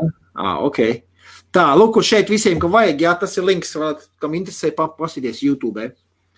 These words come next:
Es pēc tam pēc laiva paskatīšos. Interesē tādas tēmas. Jā, Kristēm arī patīk ogu garšas.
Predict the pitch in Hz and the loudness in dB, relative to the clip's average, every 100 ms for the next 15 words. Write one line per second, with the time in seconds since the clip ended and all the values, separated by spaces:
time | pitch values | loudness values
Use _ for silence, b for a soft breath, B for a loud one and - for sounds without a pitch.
0 | _ - 143 139 - 120 113 113 127 113 | _ -2 -2 -4 -8 -8 -8 -4 -4 -4
1 | 110 - 95 85 85 - _ _ _ _ | -10 -8 -8 -8 -10 -14 _ _ _ _
2 | _ _ _ _ _ _ _ - _ b | _ _ _ _ _ _ _ -20 _ b
3 | b b _ 127 151 135 - 90 - 101 | b b _ -4 -2 -2 -4 -8 -6 -6
4 | 95 98 - - _ _ b b b _ | -6 -8 -10 -12 _ _ b b b _
5 | 135 131 131 190 196 160 156 156 135 123 | 0 2 4 4 4 2 4 2 2 2
6 | 147 143 131 170 190 - 220 214 | 2 2 2 4 4 4 2 2